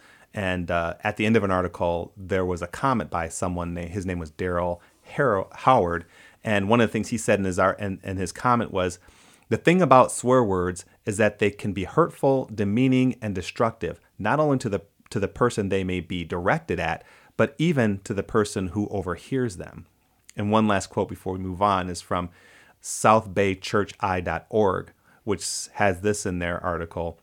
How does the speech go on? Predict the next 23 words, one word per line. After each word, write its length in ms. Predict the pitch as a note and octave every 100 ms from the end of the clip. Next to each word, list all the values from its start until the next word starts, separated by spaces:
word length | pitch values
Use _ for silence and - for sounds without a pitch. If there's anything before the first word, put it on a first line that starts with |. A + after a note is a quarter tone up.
| _ _ _ _ _ _ _
"Let's 260 | A#2+ A#2 B2
be 200 | - A2+
honest, 420 | G#2+ F2+ E2 - _
foul 400 | - - B2 C3+
language 460 | B2 A#2 G#2+ G2 -
is 320 | A2 G#2+ G#2 -
a 100 | G2+
heart 340 | F#2+ - G#2+ -
issue. 400 | F#2 - - - - _ _ - -
The 80 | A2+
words 400 | G#2+ D#3+ E3+ C#3+
we 100 | A#2+
use, 480 | A2+ B2 A#2 G2 F#2+ -
whether 440 | G#2 G#2+ G2+ G2
they 260 | F#2 G2 F#2+
are 80 | F2
curse 400 | - E3 D3+ -
words 380 | B2+ A#2+ A#2 -
or 180 | G#2+ -
innocent 400 | D3 D#3+ B2+ F2+
words 400 | F#2+ F#2 F#2 - -
used 220 | A2 G#2
hurtfully, 680 | - F#3+ G3+ - F#2 F2